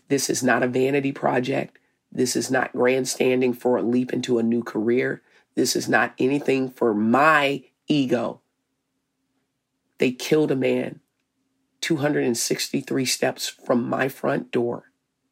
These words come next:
filmed by one of my former students,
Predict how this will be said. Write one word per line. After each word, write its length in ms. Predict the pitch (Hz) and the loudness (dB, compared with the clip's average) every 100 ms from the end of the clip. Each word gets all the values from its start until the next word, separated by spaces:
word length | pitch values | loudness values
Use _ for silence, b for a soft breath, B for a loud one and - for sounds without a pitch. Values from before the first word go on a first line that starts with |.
| _ _ _ _ _ | _ _ _ _ _
filmed 580 | _ - 147 147 147 - | _ 2 4 2 -2 -4
by 200 | - 123 | -2 0
one 320 | 127 127 127 - | 0 -2 -4 -6
of 180 | - 123 | -10 -8
my 540 | 120 123 127 131 139 | -6 -4 0 0 -2
former 420 | - - 131 135 131 | -4 -2 -2 0 -4
students, 640 | - 123 113 113 - | -2 -2 -2 -6 -14